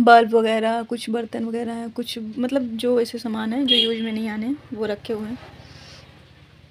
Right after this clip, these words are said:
और आज के ब्लॉग में बस इतना ही। कैसा लगा मेरा ब्लॉग आज का, आप सभी को बताइएगा ज़रूर। और मेरे चैनल पर नए हैं तो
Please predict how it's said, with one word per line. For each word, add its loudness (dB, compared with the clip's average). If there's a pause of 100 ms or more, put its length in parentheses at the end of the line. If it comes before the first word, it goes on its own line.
(1800)
और -2
आज -4
के -6
ब्लॉग -6
में 0
बस -4
इतना -4
ही। 2
कैसा -4
लगा 2
मेरा 2
ब्लॉग -2
आज -4
का, -4 (520)
आप -6
सभी -4
को -6
बताइएगा -2
ज़रूर। -4 (500)
और -6 (340)
मेरे 4
चैनल 0
पर -2
नए 0
हैं -4
तो -8